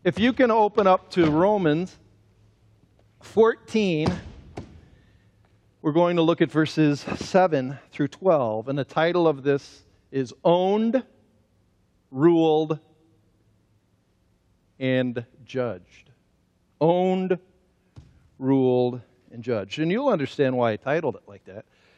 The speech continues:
It's from Romans chapter fourteen, seven to twelve. Owned, ruled, and judged. Talks about our Christian life, past, present, and future.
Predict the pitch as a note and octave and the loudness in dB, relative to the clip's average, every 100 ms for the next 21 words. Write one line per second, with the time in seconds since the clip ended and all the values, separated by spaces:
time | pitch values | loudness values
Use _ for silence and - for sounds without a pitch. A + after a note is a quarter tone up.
0 | _ - - D#3 D#3 F3+ F#3+ G#3 - - | _ -6 -2 2 2 2 0 -2 -6 -20
1 | _ _ _ _ - D#3+ - - F3 F3 | _ _ _ _ 0 0 -2 -2 -2 -2
2 | - F#3 F#3 G3 F#3 D#3+ - D#3 D#3+ D3 | -6 -4 -4 -8 -12 -4 -2 0 -2 -4
3 | F3+ E3 D3+ D3+ C#3+ _ _ _ E3 F3+ | 0 2 4 0 -2 _ _ _ 2 2
4 | F#3 E3 E3+ E3+ E3+ D#3+ - D3 C#3 D#3 | 2 2 2 4 0 -2 -4 -2 0 2
5 | E3 D3 - G3 - E3 E3+ D3 D#3+ - | 0 0 0 0 0 0 0 2 -2 0
6 | F#3+ - G3 E3+ D#3+ D3 - _ _ _ | -2 0 0 2 2 0 -4 _ _ _
7 | _ - D#3+ D3+ D3+ - - _ _ _ | _ 0 2 2 -2 -6 -20 _ _ _
8 | _ _ _ _ _ _ - D3 C#3 C#3 | _ _ _ _ _ _ 0 0 0 -6
9 | - _ _ _ _ _ _ _ _ _ | -6 _ _ _ _ _ _ _ _ _
10 | _ _ _ _ _ _ _ _ - A#2 | _ _ _ _ _ _ _ _ -20 -16
11 | - C#3+ - - | -4 -4 -4 -14